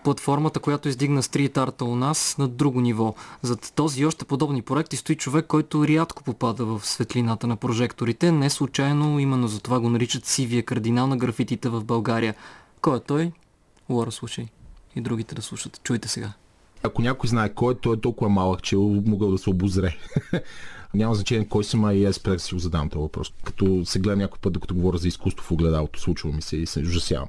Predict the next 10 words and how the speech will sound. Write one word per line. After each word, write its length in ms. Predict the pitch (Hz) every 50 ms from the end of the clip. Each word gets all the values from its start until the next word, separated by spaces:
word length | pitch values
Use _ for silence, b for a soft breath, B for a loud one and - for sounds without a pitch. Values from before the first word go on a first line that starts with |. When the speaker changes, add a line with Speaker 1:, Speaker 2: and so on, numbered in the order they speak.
| - 104
Speaker 2:
Викам, 220 | - - - - 87
то 240 | - - 82 85 -
дебелия, 540 | 98 95 90 90 80 87 82 78 80 67 73
гологлавия, 640 | 78 85 82 78 80 80 76 76 78 76 73 71 -
страшния, 560 | - - - - - 76 - 80 73 76 80 - -
как 160 | - - -
така 180 | - - - 87
говори 240 | 78 85 90 85 80
за 100 | 76 82
изкуство. 400 | 78 - - 85 - - -